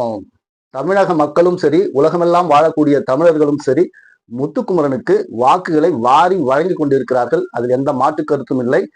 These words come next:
பிக் பாஸ் டைட்டில் வின்னர் முத்துக்குமரன் தான், இதை யாராலும் தடுக்க முடியாது. பிக் பாஸ் போட்ட எல்லா திட்டங்களையும் முத்துக்குமரன்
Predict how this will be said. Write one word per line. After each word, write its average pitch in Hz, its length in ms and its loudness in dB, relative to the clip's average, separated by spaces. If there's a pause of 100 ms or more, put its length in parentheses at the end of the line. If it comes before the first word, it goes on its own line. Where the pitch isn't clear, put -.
(180)
பிக் 139 240 -8
பாஸ் 170 220 -2
டைட்டில் 147 280 0
வின்னர் 143 300 0
முத்துக்குமரன் 131 540 -2
தான், 156 240 -2
இதை 123 160 -2
யாராலும் 139 400 0
தடுக்க 143 300 -2
முடியாது. 123 460 2 (100)
பிக் 143 140 -2
பாஸ் 156 260 0
போட்ட 143 400 0
எல்லா 139 380 2
திட்டங்களையும் 143 600 0 (300)
முத்துக்குமரன் 135 560 -4